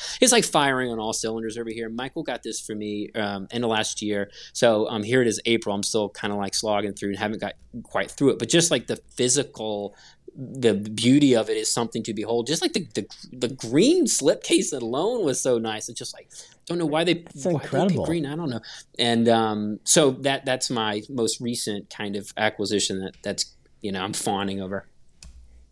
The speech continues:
Speaker 2: Yeah, that was beautiful. I actually made a note 'cause I think my dad would love that
Speaker 1: Oh, yeah,
Speaker 2: book.
Speaker 1: yeah. If
Speaker 2: So
Speaker 1: he's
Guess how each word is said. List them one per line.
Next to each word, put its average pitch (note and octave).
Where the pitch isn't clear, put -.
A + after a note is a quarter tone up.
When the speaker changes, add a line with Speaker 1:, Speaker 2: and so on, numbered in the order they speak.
Speaker 2:
Yeah, A2+
that C3
was D3
beautiful. C3
I G2+
actually C#3
made B2
a A2
note A2
'cause G#2+
I G#2
think C#3
my G2
dad F#2+
would D#2+
love G2
that -
Speaker 1:
Oh, E3
yeah, B2
Speaker 2:
book. G#2+
Speaker 1:
yeah. G#2
If G2+
Speaker 2:
So C#3
Speaker 1:
he's D3+